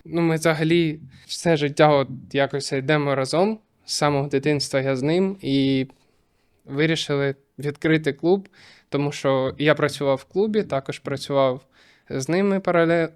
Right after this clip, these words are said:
паралельно. І він мені каже: «А чого ми не можемо відкрити клуб?» Я: «Та можемо.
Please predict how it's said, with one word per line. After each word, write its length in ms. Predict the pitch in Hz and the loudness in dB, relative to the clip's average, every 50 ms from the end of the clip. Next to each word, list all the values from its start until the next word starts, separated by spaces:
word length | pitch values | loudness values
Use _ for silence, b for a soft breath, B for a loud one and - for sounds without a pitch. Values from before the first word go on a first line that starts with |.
| - - | -6 -4
паралельно. 840 | - 156 151 147 151 151 147 151 151 151 147 147 143 139 135 135 - _ - 95 _ _ _ _ _ _ _ - - - - | -2 0 2 2 2 2 2 0 0 0 0 0 -2 -2 -4 -6 -10 _ -20 -20 _ _ _ _ _ _ _ -20 -14 -4 0
І 480 | 165 160 160 165 165 160 156 156 151 143 - - - _ _ _ _ _ _ _ - | 2 2 4 4 2 2 0 0 -2 -4 -6 -14 -20 _ _ _ _ _ _ _ -4
він 240 | 147 160 185 185 175 | 0 2 4 4 6
мені 360 | 170 165 165 160 160 151 147 | 4 4 4 4 2 2 0
каже: 440 | 151 - 151 151 - 143 139 127 127 _ _ _ _ _ _ _ _ _ _ | 0 -2 -2 0 0 -2 -2 -4 -6 _ _ _ _ _ _ _ _ _ _
«А 100 | - 135 | -8 -2
чого 260 | - 170 175 196 208 | 0 0 2 2 2
ми 180 | 196 185 160 139 | 2 2 2 2
не 100 | 131 120 | 0 -2
можемо 360 | 127 131 120 - - 127 123 | -4 -4 -6 -6 -8 -6 -6
відкрити 440 | 117 117 - - - 127 120 - - | -6 -8 -8 -8 -8 -8 -8 -8 -12
клуб?» 220 | - - - 139 - B B B B B B B B B 135 B B B B B _ _ _ _ | -12 -14 -16 -16 -16 B B B B B B B B B -20 B B B B B _ _ _ _
Я: 240 | - 127 131 120 113 - _ _ _ _ _ _ _ | -6 -4 -4 -4 -4 -6 _ _ _ _ _ _ _
«Та 120 | - 147 120 | -8 -6 -6
можемо. 500 | 117 123 139 151 - - 135 127 147 | -4 -4 -6 -6 -8 -10 -14 -14 -16